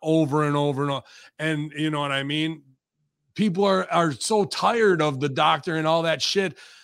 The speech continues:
There it is. It's that simple. But if you're not gonna even touch the words covid or fucking what people wanna do vicariously, be like, uh, you know, Mambies, I'm here representing the C D C,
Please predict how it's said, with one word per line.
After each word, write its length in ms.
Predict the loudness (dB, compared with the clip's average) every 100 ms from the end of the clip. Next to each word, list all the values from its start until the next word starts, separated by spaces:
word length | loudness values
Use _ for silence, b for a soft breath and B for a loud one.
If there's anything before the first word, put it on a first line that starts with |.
| b b _ _ -2
There 300 | 0 2 2
it 60 |
is. 320 | 2 0 -2 -6
It's 240 | -8 -8 -6
that 340 | 2 2 2 0
simple. 640 | -2 -2 -4 -6 -10 -12 _ _
But 260 | -2 -2 -4
if 160 | -6 -2
you're 140 | 0
not 320 | 0 2 0 0
gonna 160 | 0
even 240 | 0 -2 -4
touch 480 | 0 0 -2 -6 b b b _ _ -6
the 80 | -4
words 420 | 0 2 2 -2
covid 600 | -4 -2 0 0 0 -2
or 140 | -4
fucking 640 | -6 -6 -6 -6 -6 -6 -8
what 400 | -8 -4 -4 -4
people 320 | -6 -4 -2
wanna 240 | -2 -4
do 220 | -2 -2
vicariously, 800 | 0 -2 -4 -6 -6 -4 -6 -6
be 200 | -6 -8 b b b -8
like, 300 | -6 -6 -6
uh, 200 | -6 -4
you 120 | -4
know, 280 | -4 -6 -8
Mambies, 460 | -6 -2 0 -2 0
I'm 200 | 2 2
here 180 | 2 2
representing 600 | 2 0 0 2 2 2
the 100 | 0
C 260 | 0 0 0
D 160 | 0
C, 460 | 0 0 2 0